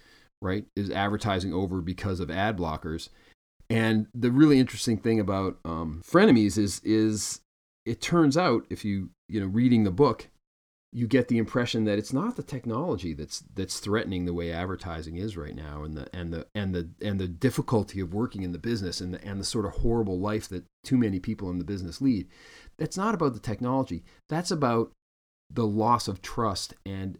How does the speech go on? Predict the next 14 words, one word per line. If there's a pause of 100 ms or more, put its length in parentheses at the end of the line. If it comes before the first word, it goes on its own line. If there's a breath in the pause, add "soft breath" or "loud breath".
it's
real,
and
the
loss
of
trust
can
be
traced
directly
to
human
frailty